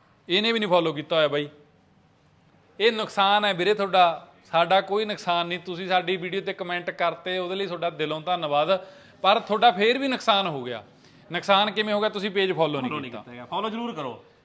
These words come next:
Speaker 1: ਇਨਾਮ ਸਿਰਫ ਉਸ ਬੰਦੇ ਨੂੰ ਮਿਲੂ ਜਿਹੜਾ ਬੰਦਾ ਪੇਜ ਫਾਲੋ ਕਰਕੇ ਕੁਮੈਂਟ, ਲਾਈਕ, ਸ਼ੇਅਰ ਕਰੂ। ਤੁਸੀਂ ਕੁਮੈਂਟ ਵੀ ਤੁਹਾਡਾ ਵੀ, ਅਹ, ਮਤਲਬ ਕਿ ਵੀ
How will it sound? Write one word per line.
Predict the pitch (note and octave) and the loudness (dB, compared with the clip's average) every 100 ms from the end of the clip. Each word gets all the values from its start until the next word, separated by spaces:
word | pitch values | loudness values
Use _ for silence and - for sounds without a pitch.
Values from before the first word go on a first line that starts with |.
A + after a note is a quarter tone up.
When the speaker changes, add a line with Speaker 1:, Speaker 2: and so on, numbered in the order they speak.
| _ _ _ _ | _ _ _ _
Speaker 1:
ਇਨਾਮ | F#3+ G3 G3 G#3 A3+ | -2 4 6 4 0
ਸਿਰਫ | A3 A#3 | -2 -2
ਉਸ | A3+ G#3+ G#3 | 0 -2 -2
ਬੰਦੇ | G3+ F#3+ F#3+ | -6 -4 -6
ਨੂੰ | F#3+ | -4
ਮਿਲੂ | D#3+ F3 | -6 -6
ਜਿਹੜਾ | D#3 F3 G#3+ | -4 2 2
ਬੰਦਾ | F#3+ F3 F3+ | 2 0 -2
ਪੇਜ | F#3+ F3 F3 | 0 -4 -4
ਫਾਲੋ | E3 D3+ D3+ D#3 | -4 -6 -2 -4
ਕਰਕੇ | D3+ C#3+ - E3 | -4 -6 -6 -10
ਕੁਮੈਂਟ, | - D3+ D3 D3 D3 | -10 -8 -8 -8 -10
ਲਾਈਕ, | D3 C3+ C3+ | -8 -8 -8
ਸ਼ੇਅਰ | - C3+ C#3+ | -12 -10 -10
ਕਰੂ। | C#3 A2 A2+ _ _ _ | -12 -14 -18 _ _ _
ਤੁਸੀਂ | D3+ D3+ | -12 -10
ਕੁਮੈਂਟ | F3 E3+ D#3 D3 D3 | -8 -8 -6 -6 -6
ਵੀ | D#3 F3+ | -6 -4
ਤੁਹਾਡਾ | E3+ D#3+ D#3+ | -2 0 0
ਵੀ, | D3 E3 E3 D#3+ F3+ - | -2 -6 -6 -6 -10 -16
ਅਹ, | E3+ D3 C#3+ | -10 -6 -6
ਮਤਲਬ | D3 D3 | -6 -8
ਕਿ | D3 D3+ | -6 -6
ਵੀ | D3+ D3 D#3+ | -6 -8 -10